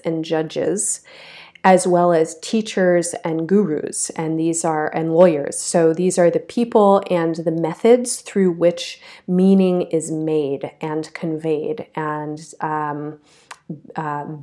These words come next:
verified or, or something, you know, declared as true. And then we also have activities that can expand one's mind and knowledge. So we have, um, uh,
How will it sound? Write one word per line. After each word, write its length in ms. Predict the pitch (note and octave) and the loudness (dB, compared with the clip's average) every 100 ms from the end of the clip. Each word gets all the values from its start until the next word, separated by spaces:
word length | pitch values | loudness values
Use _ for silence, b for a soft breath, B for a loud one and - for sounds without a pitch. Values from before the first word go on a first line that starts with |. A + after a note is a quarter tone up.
| _ | _
verified 800 | E3 D#3 F3 E3 E3+ D3+ - - | -8 0 0 0 -2 -2 -2 -2
or, 180 | F2 - | -2 -2
or 180 | E3+ D#3+ | -2 -2
something, 500 | D#3 D#3 D3+ D3+ D#3+ | -4 -6 -4 -4 -2
you 80 | E3 | -2
know, 160 | D#3 | 0
declared 560 | D#3+ E3+ - - F3+ F#3 | 0 -2 -2 4 6 6
as 200 | E3 D#3 | 4 -2
true. 280 | - E3+ D#3 - _ _ _ _ _ _ - - | -2 0 0 -4 _ _ _ _ _ _ -18 -4
And 220 | - G3+ F#3+ | 4 6 8
then 160 | G3 | 8
we 140 | G3 G3 | 6 6
also 340 | F3+ F#3+ A3 | 2 2 0
have 320 | F#3+ E3+ E3 D#3+ | 0 0 0 0
activities 720 | E3 - - B3 B3 D3+ D3+ - | -4 -4 0 2 2 0 -4 -4
that 140 | - | -4
can 160 | - E3+ | -2 -4
expand 760 | E3 - - E3 E3+ E3+ E3 | -2 -8 -4 -2 0 -2 -6
one's 500 | - E3+ E3 E3 D#3+ - B B B | -6 -4 -2 -2 -6 -10 B B B
mind 600 | E3+ E3+ G#3+ G3 D#3 D3+ - | -4 2 4 4 2 0 -4
and 160 | D#3+ | -2
knowledge. 540 | E3+ F#3 F3+ C#3+ D3+ - | 2 2 2 0 -4 -10
So 240 | - E3 | -2 -2
we 160 | D#3+ D#3+ | -2 -4
have, 420 | - E3 D#3 - | -2 -2 -2 -4
um, 380 | E3+ D#3+ D#3 D#3+ D#3+ B B B B | -4 -4 -4 -6 -10 B B B B
uh, 600 | E3 D#3 D3+ D3 D3+ D3+ | -6 -4 -4 -6 -6 -8